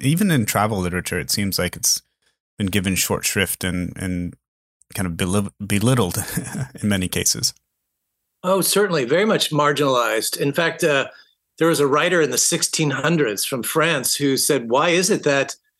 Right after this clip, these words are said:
Speaker 2: you know, we belittle and, and, and kind of diminish the importance of islands?" And he actually, uh, pointed out Sardinia, saying,
Speaker 1: Hmm.
Speaker 2: "The problem is travelers from the main continent go there,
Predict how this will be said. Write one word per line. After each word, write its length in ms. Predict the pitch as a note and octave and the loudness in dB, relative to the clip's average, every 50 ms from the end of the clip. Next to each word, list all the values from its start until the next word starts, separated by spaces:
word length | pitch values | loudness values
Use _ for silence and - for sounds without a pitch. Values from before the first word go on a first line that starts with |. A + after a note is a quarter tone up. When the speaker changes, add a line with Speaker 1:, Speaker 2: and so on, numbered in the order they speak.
| _ _ _ _ _ _ | _ _ _ _ _ _
Speaker 2:
you 80 | - D3 | 0 2
know, 140 | D3 C#3 C3+ | 4 4 4
we 460 | B2+ C3 D3 D3 D3 C#3+ C#3 C3+ A#2+ | 4 4 4 4 4 4 4 2 2
belittle 520 | G#2+ C3+ C3 B2+ C3+ D#3 F3 F#3 F#3 E3 | 2 2 2 4 4 4 4 4 4 4
and, 200 | D#3 C#3+ C#3 D3+ | 4 2 0 0
and, 240 | D3+ C#3+ C3+ C3+ C3+ C3+ | 0 0 0 0 0 0
and 300 | C#3 C3+ C#3+ C3 B2 - | 0 0 0 -2 -4 -4
kind 220 | - - D#3 D3+ | -2 0 0 0
of 100 | C#3+ B2 | 0 0
diminish 560 | A#2+ C#3 B2+ B2+ C#3 E3+ G#3 G#3 D#3 - - | 0 -2 0 2 0 2 2 2 2 0 2
the 80 | - D3 | 0 0
importance 520 | C#3 C3 - - E3 F#3 D#3+ D#3 C3+ - | 0 0 0 2 2 2 2 0 -2 -2
of 120 | C#3 A#2 B2+ | 0 2 2
islands?" 480 | B2+ D3 F#3 G3 D#3 A2 F2+ F#2 - | 2 2 2 2 0 -2 -2 -4 -4
And 100 | D3 C3+ | -4 0
he 140 | C3+ D3+ E3 | 2 2 2
actually, 600 | E3+ F3+ F3+ - - F#3+ F#3 F3 D#3+ D3+ D#3 D#3 _ | 2 2 -2 0 0 2 4 4 2 0 -2 -6 _
uh, 220 | E3 E3 - F#3 F3+ - - - | -4 -2 -2 -4 -8 -10 -6 -2
pointed 260 | - F#3 F3+ F3 D#3+ | 0 2 2 2 2
out 180 | D#3+ D#3+ E3+ D#3 | 2 0 0 0
Sardinia, 580 | - D#3 C#3+ B2+ C3 C3+ E3 G3+ F3+ - - - | 2 0 2 2 2 2 2 2 0 -2 -4 -6
saying, 440 | - - - C#3+ C#3 C#3 C3 B2 A#2 - - - | -4 0 0 2 2 2 0 -2 -4 -10 -10 0
Speaker 1:
Hmm. 140 | - B2+ A#2 C3 | 2 2 2 2
Speaker 2:
"The 100 | B2+ C3 | 0 -4
problem 360 | - - E3 G3+ A#3 A3+ F#3+ - | 0 2 2 2 2 2 0 2
is 300 | C#3+ D3 D3 C#3 - - | 2 2 4 2 0 -4
travelers 580 | - - - E3 D#3 F3+ F#3+ F3+ F3+ E3 D3 - | -4 0 0 2 2 2 2 2 2 2 2 2
from 140 | - D#3 C#3 | 0 2 2
the 80 | C#3 | 2
main 300 | C3+ D3 D#3 E3 E3 D#3 | 2 2 2 2 2 0
continent 520 | D3 - E3+ F3+ A3+ A3+ - C#3 C#3 C3+ A2 | -2 0 2 2 2 0 -2 -6 -6 -4 0
go 220 | C#3+ C#3+ E3 G3 | 2 4 4 4
there, 400 | F#3 D3+ B2 A#2 A2+ B2+ C#3 - | 4 2 2 2 0 0 -2 -4